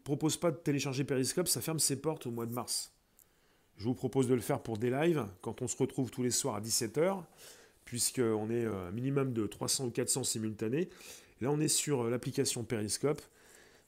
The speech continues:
qui vient de nous laisser un message. Quand on retourne sur Periscope pour la faire, pour la déclencher sur son téléphone, on a un message assez fort. Je vous l'ai pas mis parce qu'il était assez petit, assez étroit, et je pouvais pas le positionner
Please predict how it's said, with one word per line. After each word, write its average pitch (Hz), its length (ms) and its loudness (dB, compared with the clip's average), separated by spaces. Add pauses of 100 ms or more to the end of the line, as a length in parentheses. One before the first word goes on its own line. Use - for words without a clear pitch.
qui 151 260 2
vient 143 140 6
de 196 80 8
nous 185 120 8
laisser 170 260 8
un 151 40 2
message. 147 520 0 (200)
Quand 135 220 -4
on 120 460 0
retourne 156 400 2
sur 127 180 -2
Periscope 120 460 0
pour 104 140 -4
la 95 60 -4
faire, 104 220 -4
pour 104 140 -6
la 104 80 0
déclencher 123 360 -2
sur 113 140 -2
son 107 140 -4
téléphone, 139 520 -2 (480)
on 104 100 -4
a 117 40 0
un 117 60 0
message 131 340 0
assez 120 240 0
fort. 156 420 0 (920)
Je - 60 -12
vous 113 100 -4
l'ai 123 80 4
pas 123 120 -2
mis 131 140 -2
parce 110 220 -4
qu'il 107 180 -2
était 101 160 -4
assez 98 240 -2
petit, 104 300 -6
assez 95 240 -2
étroit, 104 340 -6
et 98 60 -6
je - 80 -14
pouvais 95 120 -6
pas 95 60 -8
le 95 80 -8
positionner 101 640 -6